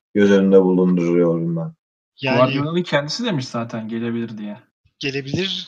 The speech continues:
Speaker 2: gelmesini de çok isterim." demiş. Messi
Speaker 1: Yani
Speaker 2: "Galatasaray'a geliyorum." dese ben de isterim gelmesini. Messi çok
Speaker 1: Yani,
Speaker 2: reddedecek bir oyuncu
Speaker 1: yani,
Speaker 2: değil.
Speaker 1: yani şimdi Messi yani.
Speaker 2: Yani açıkçası ben Barcelona'dan ayrılacağını çok düşünmüyorum. Yani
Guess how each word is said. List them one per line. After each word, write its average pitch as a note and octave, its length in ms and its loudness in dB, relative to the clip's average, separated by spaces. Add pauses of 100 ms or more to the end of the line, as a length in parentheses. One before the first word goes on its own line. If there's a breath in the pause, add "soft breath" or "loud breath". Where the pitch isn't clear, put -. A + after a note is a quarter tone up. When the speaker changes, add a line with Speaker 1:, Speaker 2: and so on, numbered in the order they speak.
(140)
Speaker 2:
gelmesini C#3 500 -8
de F#3+ 60 -6
çok F3 260 -8
isterim." E3 480 -10
demiş. - 500 -8 (360)
Messi G#2+ 160 -4
Speaker 1:
Yani G2+ 280 4
Speaker 2:
"Galatasaray'a E3 540 0
geliyorum." D#3+ 460 -4
dese F3 200 -4
ben A#3 180 -2
de F#3+ 60 0
isterim C#3 320 -10
gelmesini. B2+ 460 -14
Messi - 300 -8
çok - 140 -18
Speaker 1:
Yani, G#2+ 100 -4
Speaker 2:
reddedecek F#2+ 560 0
bir A#2+ 40 2
oyuncu C3+ 160 4
Speaker 1:
yani, D#3+ 200 4
Speaker 2:
değil. C#3 520 2
Speaker 1:
yani B2 420 2
şimdi A#2+ 300 2
Messi A#2 600 2
yani. G2 360 -6 (480)
Speaker 2:
Yani F3 240 -10
açıkçası G#3+ 800 -10 (180)
ben F3+ 460 -10 (180)
Barcelona'dan G3+ 600 -10
ayrılacağını F#3+ 440 -10
çok F3 200 -18
düşünmüyorum. C#3 520 -14
Yani A#2 360 -10